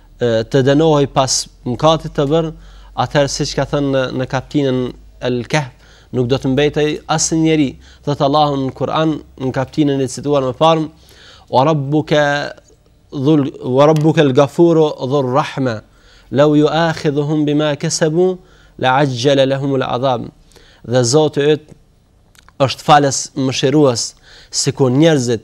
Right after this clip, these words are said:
ti ndëshkonte për çdo mëkat që bëjnë ata, "la'ajjala lahum al-'adhab", atyre do t'ua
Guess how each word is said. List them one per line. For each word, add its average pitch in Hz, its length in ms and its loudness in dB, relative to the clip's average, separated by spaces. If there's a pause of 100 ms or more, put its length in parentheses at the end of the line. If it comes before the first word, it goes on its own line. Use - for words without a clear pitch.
(140)
ti 135 140 2
ndëshkonte 127 840 0 (380)
për 131 200 4
çdo 113 240 2
mëkat 147 380 0 (120)
që 156 180 0
bëjnë 151 260 2
ata, 160 540 -2 (600)
"la'ajjala 147 720 2
lahum 175 260 -2
al-'adhab", 156 520 -2 (240)
atyre 151 640 2 (320)
do 135 200 -2
t'ua 143 240 0